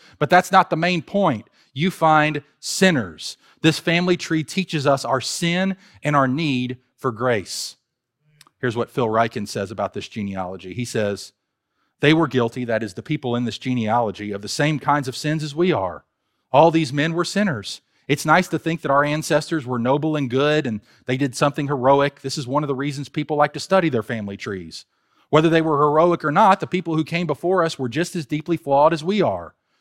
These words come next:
We can infer this from the mere fact that they were human beings,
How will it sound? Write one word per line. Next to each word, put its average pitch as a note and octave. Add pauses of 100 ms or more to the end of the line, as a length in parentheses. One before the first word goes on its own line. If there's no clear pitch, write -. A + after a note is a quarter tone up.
(220)
We F3
can F3+
infer G3
this D3+
from C#3
the C3+
mere D3+
fact E3 (220)
that C3+
they D#3+
were D#3
human F3+
beings, D#3